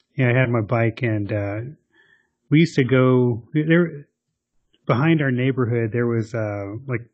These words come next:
another section of the neighborhood that, that they had stopped building, and there were just all these mounds of,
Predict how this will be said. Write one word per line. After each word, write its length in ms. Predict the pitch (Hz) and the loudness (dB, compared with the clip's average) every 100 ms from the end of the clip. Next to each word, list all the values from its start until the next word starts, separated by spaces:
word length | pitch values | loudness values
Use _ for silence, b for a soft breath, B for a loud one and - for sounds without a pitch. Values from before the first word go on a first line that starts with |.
| _ | _
another 540 | 131 120 127 131 120 110 | -4 2 4 4 2 0
section 760 | - - - - - 110 - 127 | -8 -20 -20 -10 -8 -8 -6 -4
of 120 | 117 | -4
the 100 | 107 | -4
neighborhood 640 | 107 107 107 107 95 117 110 | -4 -2 -2 -2 -2 -2 -2
that, 140 | 107 98 - _ _ _ _ _ _ - | -4 -6 -14 _ _ _ _ _ _ -6
that 160 | 117 | -2
they 120 | 127 | 0
had 100 | 110 98 | -2 -4
stopped 540 | - - 110 104 - | -10 -6 -4 -6 -8
building, 380 | 117 110 120 135 | -4 -2 0 0
and 140 | 117 | 0
there 100 | 113 | -2
were 220 | 123 117 117 | -2 -2 -4
just 280 | - 117 | -6 -4
all 140 | 127 117 | -2 0
these 220 | 107 98 _ _ _ _ B B B B B | -2 -6 _ _ _ _ B B B B B
mounds 580 | 139 135 131 135 131 110 | 2 4 4 4 4 0
of, 220 | 117 104 | -2 -4